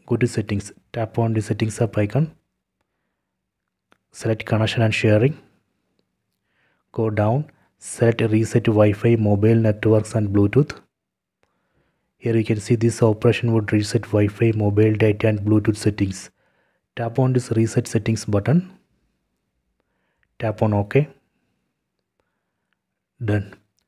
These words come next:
Network settings have been reset. This way we can reset network settings and fix all Wi-Fi problems. After this reset operation, go back,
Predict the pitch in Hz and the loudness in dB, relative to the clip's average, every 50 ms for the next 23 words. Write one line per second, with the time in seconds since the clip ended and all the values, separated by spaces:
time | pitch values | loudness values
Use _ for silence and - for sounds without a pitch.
0 | _ _ _ _ _ - 120 104 - 113 110 - 117 107 - 117 117 110 - 113 | _ _ _ _ _ -12 -6 -2 -2 0 0 0 -2 -2 -2 -2 -2 -2 0 0
1 | 107 107 104 110 110 110 101 101 101 98 - - 101 - - - _ _ _ - | 0 2 2 0 0 0 0 -2 -2 -2 -2 -2 -4 -4 -6 -12 _ _ _ -8
2 | 127 120 - - 135 127 123 117 - 127 117 104 107 113 113 - 123 117 - 110 | -8 -2 2 4 4 4 4 4 2 0 0 0 0 -2 0 0 -2 -2 -2 -2
3 | 104 104 117 117 120 117 - 120 113 - - 113 113 104 - - 160 117 110 107 | -2 0 0 0 0 0 0 -2 -2 0 -2 -2 -2 -4 -6 -6 -6 -4 -4 -4
4 | - - 117 110 - - - - - - _ _ - - - - - _ _ - | -4 -4 -4 -4 -4 -6 -16 -16 -18 -20 _ _ -20 -20 -20 -20 -20 _ _ -6
5 | 113 110 110 107 107 101 101 101 104 107 98 - 117 117 113 - - - 104 98 | -4 -2 -2 -2 -2 -2 -2 -2 -4 -4 -4 -4 -2 -4 -4 -4 -4 -4 -4 -2
6 | 101 104 98 92 92 - - - - _ _ _ _ _ _ _ _ _ _ _ | -2 -2 -2 -4 -6 -10 -16 -20 -20 _ _ _ _ _ _ _ _ _ _ _
7 | _ _ _ _ _ - 123 - - 147 139 139 - - 123 113 113 - - 127 | _ _ _ _ _ -12 -4 0 2 4 4 4 2 2 0 -2 -2 -2 -2 -2
8 | - 117 110 - 113 107 - - 123 120 110 101 104 107 104 101 107 117 143 - | 0 -2 0 0 0 0 0 0 -2 -2 -2 0 2 2 2 2 0 0 -2 -4
9 | - | -8